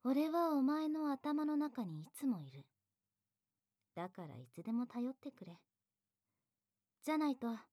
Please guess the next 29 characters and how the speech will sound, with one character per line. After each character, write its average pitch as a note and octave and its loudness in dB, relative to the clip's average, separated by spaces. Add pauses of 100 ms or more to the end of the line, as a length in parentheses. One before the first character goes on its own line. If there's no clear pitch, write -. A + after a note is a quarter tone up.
(920)
き A#3 2
に A3 2
な E3+ -6
っ D#3 -14
た D3+ -10
男 F#3 -10
に G#3 -6
何 G3 -2
も B3+ 0
で B3+ -2
き C4 -4
な A#3+ 0
い F3 -8
俺 A3+ -2
が E4 0
辛 E4+ -4
い F4 -2
ん A#3+ 2
だ。 C#3+ -12 (3500)
こ A#3+ 4
う - 6
言 B3+ 6
う A#3+ 0
と、 A3 -4 (2000)
ヤ E3 -4
ン A3+ 4
デ A#3+ 2
レ B3+ 0
っ C4+ -4